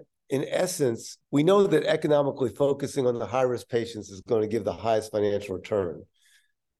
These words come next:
But the underlying reason that they're such high risk is driven by social determinants. But we've also recognized that if we really start concentrating on that,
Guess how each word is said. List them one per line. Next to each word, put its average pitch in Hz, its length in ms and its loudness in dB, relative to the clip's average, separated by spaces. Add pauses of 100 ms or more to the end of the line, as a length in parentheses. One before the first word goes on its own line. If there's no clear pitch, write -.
(220)
But 110 120 -2
the 127 120 2
underlying 156 540 2
reason 127 320 -4
that 107 80 -14
they're 120 120 -2
such - 280 -4
high 117 100 0
risk 120 420 0
is 107 120 -6
driven 110 300 -2
by 107 160 2
social 98 380 -4
determinants. 90 640 -6 (340)
But 147 240 0 (460)
we've 151 260 0
also 190 380 0
recognized 127 840 0
that 123 120 0
if 120 180 -6
we 123 360 -2
really 165 360 0
start 135 260 0
concentrating 131 560 0
on 98 200 -2
that, 95 240 -4